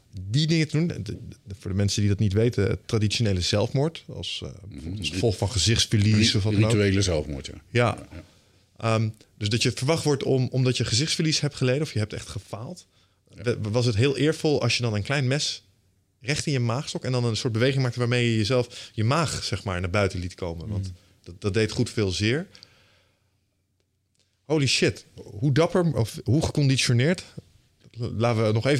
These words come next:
Speaker 1: in het midden welke van die twee kampen je dan in hoort, moet
Speaker 2: Ja.
Speaker 1: je zijn om dat te kunnen doen.
Speaker 2: Ja,
Speaker 1: Wauw.
Speaker 2: nou ja, hoe, hoe, hoe dwingend is een systeem om jou dat te laten doen?
Speaker 1: Ja,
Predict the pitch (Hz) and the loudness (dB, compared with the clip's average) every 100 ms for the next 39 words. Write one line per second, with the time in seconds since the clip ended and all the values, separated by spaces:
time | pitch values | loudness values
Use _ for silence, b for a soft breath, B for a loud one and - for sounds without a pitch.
0 | 127 135 135 123 110 127 - 135 117 - | 4 4 4 4 4 2 0 0 2 2
1 | 90 - 151 139 127 117 113 110 151 147 | 0 2 2 4 4 4 4 2 0 0
2 | 175 135 139 113 147 165 120 156 - - | 0 0 2 2 2 2 4 2 0 -2
3 | 110 110 190 - b b b b b b | 0 0 -2 -4 b b b b b b
4 | b _ _ _ _ 113 117 95 92 90 | b _ _ _ _ 2 4 6 6 4
5 | 92 98 101 110 107 110 98 143 104 117 | 4 4 6 6 6 4 4 2 2 4
6 | 135 120 120 98 90 104 - 151 123 113 | 4 4 4 4 4 4 2 4 4 4
7 | 123 110 104 92 92 101 113 127 101 80 | 4 4 4 4 2 2 2 2 0 -2
8 | 67 | 0